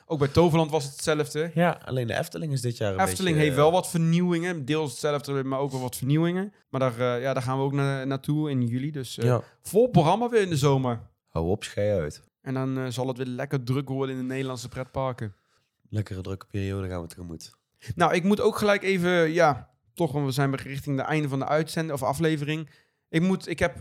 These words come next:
Speaker 1: ja, misschien wel slecht nieuws en goed nieuws voor jullie, als jullie nu aan het luisteren zijn. En dan, eh, zullen we beginnen gewoon met slechte nieuws?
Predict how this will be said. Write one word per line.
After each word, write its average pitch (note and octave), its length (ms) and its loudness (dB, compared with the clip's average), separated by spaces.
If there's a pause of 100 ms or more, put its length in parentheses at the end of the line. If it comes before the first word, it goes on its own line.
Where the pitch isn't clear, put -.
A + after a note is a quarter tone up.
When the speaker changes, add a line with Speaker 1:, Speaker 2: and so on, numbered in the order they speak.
Speaker 1:
ja, E3+ 120 0
misschien D3+ 300 -4
wel C#3 420 -4
slecht G3 380 0
nieuws G3 340 -2
en D3+ 500 -4
goed F#3 320 -2
nieuws D3 220 2
voor B2+ 140 -6
jullie, C3+ 420 -4
als B2 120 -8
jullie C3+ 160 -2
nu C3+ 120 2
aan C3 60 2
het B2 100 -4
luisteren B2 420 0
zijn. D#3 340 -2 (520)
En B2+ 140 -4
dan, B2 200 -2
eh, B2+ 120 -2
zullen D3+ 220 0
we D3 60 0
beginnen D#3 280 -4
gewoon D3+ 160 -4
met D3 120 -6
slechte E3 280 -4
nieuws? F3 400 -6